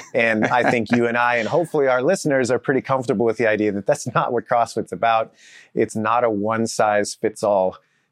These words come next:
type of approach. In fact, that's the very beauty of it, is that it can be tailored and there is so much to work on that there's always a path forward that can be customized to whatever situation you find yourself in. I think that's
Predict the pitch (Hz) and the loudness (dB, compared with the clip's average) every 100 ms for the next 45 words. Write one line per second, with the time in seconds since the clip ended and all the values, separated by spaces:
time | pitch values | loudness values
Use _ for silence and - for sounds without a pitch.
0 | - 104 101 98 90 - 131 127 - - | -8 -4 -4 -4 -8 -4 -2 -2 -4 -4
1 | 135 113 - 120 - 117 - - 104 85 | -4 -2 0 -2 0 -4 -4 -6 -6 -6
2 | - 117 123 117 104 127 123 104 95 101 | -6 -2 0 0 2 0 2 2 0 -2
3 | 113 104 98 - 135 143 120 98 - 104 | -2 -2 -2 -4 -4 0 0 -2 -2 -2
4 | 98 95 95 - 110 104 107 143 - 127 | 0 0 -2 -4 -2 -2 0 0 0 -2
5 | 101 98 - 98 92 90 98 90 92 - | -2 -2 -4 -4 -2 -2 -4 -4 -6 -10
6 | - _ - 107 117 101 - 131 135 123 | -20 _ -8 -2 -2 -2 -2 0 0 0
7 | 104 104 - 107 98 - 113 117 107 90 | -2 -4 -4 -2 -2 -4 -2 0 0 0
8 | 85 - _ _ - 104 113 104 95 - | -2 -8 _ _ -2 -2 0 -2 -4 -4
9 | - - - 101 98 92 - 104 92 104 | -4 -4 -4 -2 -2 -4 -4 -4 0 -2
10 | 101 - 101 98 92 - 85 85 110 110 | -2 -6 -4 -2 -2 -2 -6 -4 -2 -2
11 | 110 92 - 85 98 82 - 101 80 98 | -2 -2 -4 -6 -6 -8 -6 -6 -4 -6
12 | - | -6